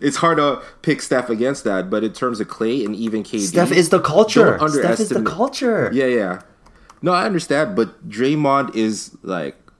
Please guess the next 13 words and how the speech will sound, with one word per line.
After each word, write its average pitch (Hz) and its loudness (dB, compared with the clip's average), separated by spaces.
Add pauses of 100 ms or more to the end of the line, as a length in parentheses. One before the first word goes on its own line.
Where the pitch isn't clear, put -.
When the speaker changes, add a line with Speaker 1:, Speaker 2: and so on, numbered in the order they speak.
(540)
Speaker 1:
he's 135 -4
the 131 2
heart 123 0
and 98 -8
soul, 101 -4
man. 87 -4
He 131 -6
dictates 107 -4
the 95 -12
tempo. 85 -6
He 113 -6
dictates 104 -6
the, 95 -4